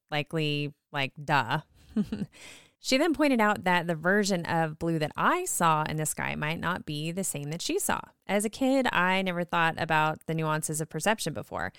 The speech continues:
I mean, I naturally assumed that we saw the same blue sky because we were both people with eyeballs, and that's probably just how it was. There's a company called Culture I Q, and they really hone in on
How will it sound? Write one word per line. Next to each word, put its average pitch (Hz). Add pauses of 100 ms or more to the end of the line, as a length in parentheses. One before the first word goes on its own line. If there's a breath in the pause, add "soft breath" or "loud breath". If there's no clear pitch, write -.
(260 loud breath)
I 170
mean, 175
I 175
naturally 175
assumed 214
that 160
we 156
saw 143
the 147
same 151
blue 151
sky 156
because 156
we 151
were 151
both 143
people 165
with 151 (100)
eyeballs, 165
and 160 (240)
that's -
probably 147
just 170
how 214
it 175
was. - (400 soft breath)
There's 214
a 226
company 302
called 190
Culture 175
I 156
Q, 143
and 156 (180)
they 202
really 180
hone 170
in 151
on 151